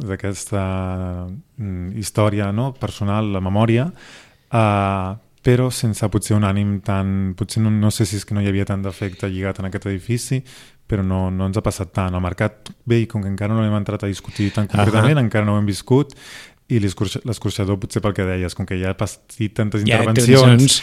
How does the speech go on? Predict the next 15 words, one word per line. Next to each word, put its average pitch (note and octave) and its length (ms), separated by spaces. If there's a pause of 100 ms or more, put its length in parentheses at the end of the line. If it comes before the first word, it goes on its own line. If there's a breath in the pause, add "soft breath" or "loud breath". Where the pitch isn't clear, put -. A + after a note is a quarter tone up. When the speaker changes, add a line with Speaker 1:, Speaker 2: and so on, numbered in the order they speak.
(200 loud breath)
Speaker 1:
i C3 140
ha A#2 60
estat B2 260
també A#2 220
tan A2 160
obert, A#2 500 (120)
no, G2+ 220
tampoc F#2 360
ha - 40
passat. - 280 (200)
Speaker 2:
D'acord. G#2 380 (400)
Un D3 140
cop G3 160
finalitzin C3+ 640
aquestes C3 560